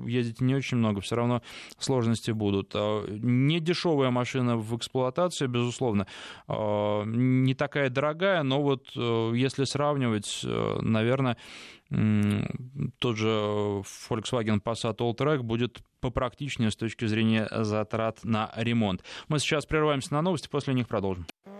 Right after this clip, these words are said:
Volvo X C девяносто и конкурентов обсуждаем сегодня. А,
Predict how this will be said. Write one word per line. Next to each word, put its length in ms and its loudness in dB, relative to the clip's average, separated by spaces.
Volvo 340 4
X 120 -2
C 100 2
девяносто 460 0
и 20 -2
конкурентов 640 0
обсуждаем 600 0
сегодня. 960 2
А, 460 2